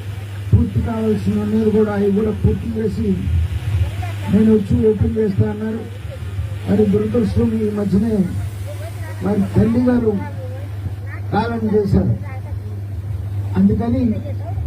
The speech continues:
అది అయిన తర్వాత, కార్యక్రమం అయిన తర్వాత వారిని తీసుకొని వచ్చి, కళ్యాణ మండపం కూడా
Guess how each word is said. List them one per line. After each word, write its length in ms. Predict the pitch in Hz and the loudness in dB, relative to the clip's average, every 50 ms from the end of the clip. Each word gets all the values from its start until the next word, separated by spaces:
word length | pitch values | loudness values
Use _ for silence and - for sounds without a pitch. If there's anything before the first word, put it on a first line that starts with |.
| - - - | -4 -2 -2
అది 140 | 190 190 202 | 0 0 2
అయిన 260 | 202 208 220 226 240 240 247 | 2 2 2 2 2 2 2
తర్వాత, 360 | 247 247 247 247 233 196 - 233 220 - - | 2 2 2 2 2 0 0 0 0 0 0
కార్యక్రమం 560 | 202 214 208 - - 214 233 240 233 226 233 226 208 | 2 0 0 0 0 0 0 0 -2 -2 -2 -2 -2
అయిన 180 | 208 214 220 208 | -2 0 0 0
తర్వాత 420 | - 240 233 226 220 214 - - 214 208 - - - - - - - - - - - - - - - - - - - - - - - - - - - - - - - - - | 0 0 0 0 0 2 2 2 2 2 0 0 -2 -4 -4 -6 -6 -6 -6 -6 -6 -6 -6 -6 -6 -6 -6 -6 -6 -6 -6 -6 -6 -6 -6 -6 -6 -4 -4 -4 -2 0 2
వారిని 340 | 208 202 202 202 214 220 196 | 4 6 6 6 6 4 2
తీసుకొని 480 | 196 - 196 202 202 - - 226 226 226 220 | 0 0 -2 0 0 0 0 -2 -2 -2 -2
వచ్చి, 180 | 214 202 - 220 214 | -2 -2 -2 -2 -2
కళ్యాణ 380 | - 185 190 196 208 214 214 | -2 0 0 2 2 0 0
మండపం 340 | 208 202 208 202 196 196 208 | -2 -2 -2 -2 2 2 2
కూడా 280 | 214 220 214 208 208 | 2 2 2 0 0